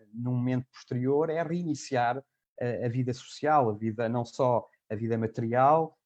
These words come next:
mas também, eh, as bases filosóficas daquilo que é o relacionamento entre, entre todo nó-, todos nós. E eu julgo que aquilo que estamos aqui a fazer hoje,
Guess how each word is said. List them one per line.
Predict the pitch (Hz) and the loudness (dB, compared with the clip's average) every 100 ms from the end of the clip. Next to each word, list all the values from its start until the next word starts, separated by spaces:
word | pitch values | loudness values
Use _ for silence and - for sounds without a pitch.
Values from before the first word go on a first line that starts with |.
| - | -14
mas | 123 | -8
também, | - 127 123 123 147 139 | -2 0 2 2 2 -4
eh, | 117 117 113 113 | -6 -4 -6 -10
as | 101 | -2
bases | 123 127 | -2 -2
filosóficas | - 135 127 110 131 - 156 156 143 | -6 -4 -2 0 -2 -2 -6 -4 -6
daquilo | 151 - 170 - | -6 -8 -10 -8
que | 165 | -4
é | 175 196 | -2 -2
o | 139 | -6
relacionamento | 131 147 143 147 139 131 131 131 135 _ _ - | -2 -2 -2 -2 2 2 2 -2 -8 _ _ -4
entre, | 131 131 131 135 135 135 117 | -2 0 0 2 2 2 0
entre | 127 131 | -2 -2
todo | 135 127 117 | -4 -2 -2
nó-, | 104 82 - | -4 -8 -8
todos | 113 101 | -8 -6
nós. | 107 85 - _ _ - _ _ - | -6 -6 -8 _ _ -20 _ _ -8
E | 147 | -4
eu | 170 | -2
julgo | 180 196 _ | -2 -4 _
que | 180 | -4
aquilo | 170 180 | -2 -4
que | - | -2
estamos | 175 160 | -4 -2
aqui | 156 151 | -2 -2
a | |
fazer | 156 139 139 | 0 2 4
hoje, | 127 117 127 | 4 4 2